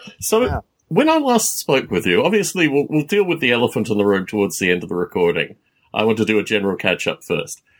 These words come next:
Speaker 2: Yeah.
Speaker 1: So, um, when I last spoke with you, you were working with a fellow from Hungary, I think,
Speaker 2: Yeah.
Speaker 1: who had a block of land and was going to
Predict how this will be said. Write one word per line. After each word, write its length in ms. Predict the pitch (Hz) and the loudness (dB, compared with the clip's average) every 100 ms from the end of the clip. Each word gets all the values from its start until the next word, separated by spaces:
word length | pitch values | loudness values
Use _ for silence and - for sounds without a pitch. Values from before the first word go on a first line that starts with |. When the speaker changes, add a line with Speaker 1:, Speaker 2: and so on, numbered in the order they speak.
| _ | _
Speaker 2:
Yeah. 140 | 156 196 | -4 0
Speaker 1:
So, 200 | 156 160 - | 2 0 -2
um, 260 | 156 185 - _ _ _ - | -2 -4 -6 _ _ _ -6
when 240 | 160 262 | -2 0
I 100 | 277 | 0
last 380 | 247 202 151 - | 2 0 -2 -6
spoke 360 | - 147 - - | -2 0 -2 0
with 180 | 101 98 | -2 0
you, 140 | 90 | 0
you 280 | 101 113 123 | 2 4 2
were 80 | 127 | 2
working 420 | 139 135 143 135 | 0 0 -2 0
with 180 | 123 113 | 0 2
a 140 | 110 - _ _ | -2 -2 _ _
fellow 300 | - 147 139 | -2 0 0
from 220 | - 135 | 0 -2
Hungary, 520 | 147 147 151 107 87 | -2 0 0 0 0
I 80 | 82 | 0
think, 460 | - 85 90 - - _ _ | -2 -4 -4 -10 -20 _ _
Speaker 2:
Yeah. 240 | 135 156 123 | -2 0 0
Speaker 1:
who 140 | 131 | 0
had 160 | 135 120 | -2 -4
a 20 | |
block 320 | 127 143 147 | -2 -2 -2
of 140 | 107 | -4
land 760 | 104 107 120 117 113 113 110 - - | -2 0 2 2 2 0 -2 -6 -2
and 360 | 104 101 101 _ | 0 0 -6 _
was 240 | - 107 101 | -2 0 2
going 280 | 123 117 110 - | 0 0 -2 -2
to 400 | 101 98 95 | 0 0 -4